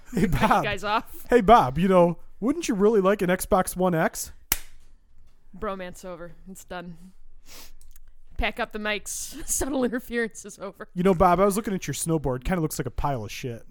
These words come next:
Speaker 2: <laughs>
Speaker 1: Yeah, we already replaced that a few years ago.
Speaker 2: What does that have to do with today?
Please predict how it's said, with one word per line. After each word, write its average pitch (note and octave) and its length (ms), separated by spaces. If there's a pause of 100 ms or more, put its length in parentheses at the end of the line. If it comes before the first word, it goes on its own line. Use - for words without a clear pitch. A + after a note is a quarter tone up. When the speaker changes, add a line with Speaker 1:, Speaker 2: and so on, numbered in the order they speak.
Speaker 2:
<laughs> - 100 (1700)
Speaker 1:
Yeah, G3 100
we A3+ 120
already C4+ 200
replaced F3+ 460
that D#3+ 140
a C3+ 40
few - 180
years C#3+ 280
ago. - 220 (1700)
Speaker 2:
What A2 120
does A2 100
that A2 140
have A2+ 180
to A#2 80
do A2 160
with A2 180
today? A2 340